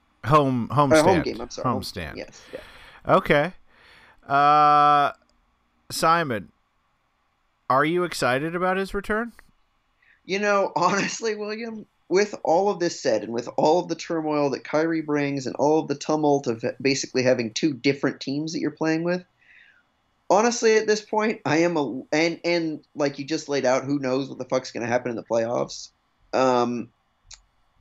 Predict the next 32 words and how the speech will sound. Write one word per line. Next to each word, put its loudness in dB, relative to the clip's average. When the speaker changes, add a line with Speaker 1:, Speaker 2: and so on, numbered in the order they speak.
Speaker 2:
I 2
am -2
kind -4
of -4
<laughs> -6
excited, -4
honestly, -4
a 0
little 0
bit -4
excited -4
because -2
I 2
just, -8
I, -4
I 0
really 0
do -2
believe 0
that -6
there's -2
a -8
pretty -6
hard 0
ceiling -6
on 0
what 2
the 2
James 0
Harden, 2
Kevin -2
Durant, 0